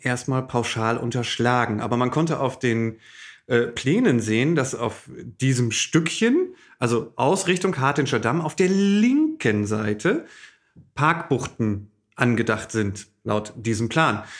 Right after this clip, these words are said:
So, das fiel an auch Michael Wenzel von, von den Grünen auf, der sagte von mir so, Ah, das, ähm, also eigentlich wäre da ja irgendwie im Beschluss die Einbahnstraße beschlossen und wenn da die Parkbuchten auf der linken Seite sind, dann würde man ja,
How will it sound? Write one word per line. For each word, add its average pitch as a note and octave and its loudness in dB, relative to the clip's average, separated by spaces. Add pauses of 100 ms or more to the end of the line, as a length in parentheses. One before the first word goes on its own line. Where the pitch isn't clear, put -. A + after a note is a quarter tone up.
(220)
So, B2+ -2
das C3+ -2
fiel F#3 0
an D3 0
auch C#3+ -2
Michael D3+ 2
Wenzel E3 0
von, C#3 -2
von C#3+ -2
den C3+ 0
Grünen F3+ 0
auf, C3+ 0
der C#3+ 0
sagte C#3+ 0
von C3 -8
mir C#3 0
so, C3+ -2
Ah, D3+ 0
das, D3 -2
ähm, C#3 0
also A#2+ -2
eigentlich C#3+ 0
wäre D#3 2
da D#3 2
ja D3+ 2
irgendwie C#3 0
im C3+ 0
Beschluss C3+ 0
die C#3+ 0
Einbahnstraße A#2+ 0
beschlossen A#2 -2
und C3 -2
wenn C#3 2
da C3 2
die C3 0
Parkbuchten C3+ -4
auf A#2+ -4
der B2+ 2
linken F#3 0
Seite A#2 2
sind, C3+ -2
dann C#3 0
würde D#3 2
man E3+ 2
ja, E3+ 2